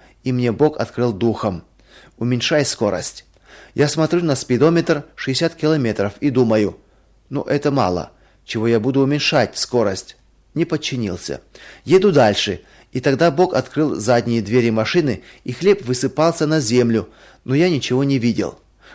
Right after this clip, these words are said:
Вдруг смотрю, булка хлеба катится впереди машины. Я удивился и остановился,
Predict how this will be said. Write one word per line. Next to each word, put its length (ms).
Вдруг 240
смотрю, 720
булка 340
хлеба 380
катится 400
впереди 460
машины. 560
Я 180
удивился 800
и 80
остановился, 760